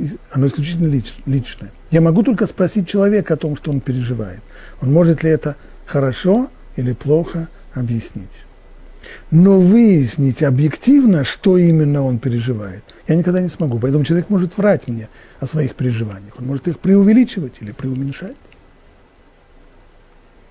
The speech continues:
Но знать точно, что он переживает, может только он сам, и никаким образом невозможно это объективно выяснить. Ну, а поскольку корову невозможно даже расспросить о том, что она чувствует,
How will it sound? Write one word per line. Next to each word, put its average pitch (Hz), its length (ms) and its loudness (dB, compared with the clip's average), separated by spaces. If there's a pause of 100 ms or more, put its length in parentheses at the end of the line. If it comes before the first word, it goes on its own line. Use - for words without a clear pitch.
(100)
Но 196 180 6
знать 175 420 2
точно, 175 380 2
что 190 140 0
он 175 100 2
переживает, 170 520 0
может 151 220 -2
только 165 240 -2
он 147 160 -2
сам, 226 300 0 (1400)
и - 80 2
никаким 170 560 4
образом 160 420 2
невозможно 135 540 -2
это 120 300 -10 (500)
объективно 127 540 -2
выяснить. 104 440 -14 (300)
Ну, 165 140 4
а 160 60 2
поскольку 147 440 0
корову 147 400 2
невозможно 131 640 -2
даже 131 240 -4
расспросить 147 480 -4
о 147 80 -2
том, 123 200 -4
что 117 180 -12
она 117 240 -12
чувствует, - 460 -20